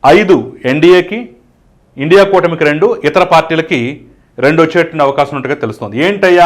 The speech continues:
అంటే మనం చూసినట్లయితే అండమాన్ and నికోబార్లో ఒక సీటు బీజేపీకి, ఆ, చండీగఢ్లో ఒక సీటు బీజేపీకి, దాద్రాలో ఒక సీటు బీజేపీకి, డామన్ and డయ్యూలో ఒక సీటు బీజేపీకి,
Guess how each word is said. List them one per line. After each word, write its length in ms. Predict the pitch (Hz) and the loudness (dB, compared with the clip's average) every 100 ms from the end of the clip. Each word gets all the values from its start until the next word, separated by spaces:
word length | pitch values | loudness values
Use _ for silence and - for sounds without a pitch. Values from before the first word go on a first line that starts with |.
| 151 | 2
అంటే 200 | 131 131 104 - - _ _ _ _ _ _ _ - | 0 -2 -2 -6 -20 _ _ _ _ _ _ _ -6
మనం 140 | 151 160 | 0 0
చూసినట్లయితే 480 | 170 175 160 160 233 - _ _ _ 127 | 0 0 -2 -2 -6 -8 _ _ _ -4
అండమాన్ 340 | 160 180 180 | 0 2 2
and 80 | 165 | 0
నికోబార్లో 520 | 151 165 160 151 151 127 - 120 | -2 0 2 2 2 0 -2 -6
ఒక 120 | 120 151 | -4 -4
సీటు 220 | 165 160 107 - _ _ _ 123 | -6 -8 -10 -14 _ _ _ -8
బీజేపీకి, 540 | 135 156 156 156 202 220 _ _ _ _ - | -2 0 0 -4 -6 -10 _ _ _ _ -6
ఆ, 100 | 127 127 120 123 - _ _ _ _ | -2 0 0 -4 -16 _ _ _ _
చండీగఢ్లో 580 | 165 170 196 185 156 139 98 - _ _ _ _ _ 127 | 0 4 4 4 2 0 -2 -10 _ _ _ _ _ -4
ఒక 120 | 127 165 | -4 -4
సీటు 220 | 180 170 117 123 | -4 -6 -6 -6
బీజేపీకి, 520 | 131 156 156 147 214 196 - 123 | -2 -2 -4 -8 -10 -12 -6 2
దాద్రాలో 460 | 151 165 170 165 135 120 | 2 4 4 4 2 0
ఒక 100 | 147 | -4
సీటు 160 | 160 135 | -6 -8
బీజేపీకి, 400 | 139 147 147 147 190 | -6 -4 -4 -4 0
డామన్ 240 | 143 147 156 | 0 0 -2
and 80 | 147 | -2
డయ్యూలో 300 | 143 139 131 127 - _ _ 127 | 0 0 0 -2 -6 _ _ -6
ఒక 100 | 131 160 | -6 -4
సీటు 180 | 165 139 | -4 -4
బీజేపీకి, 500 | 139 147 135 139 208 | -4 -2 -4 -6 -10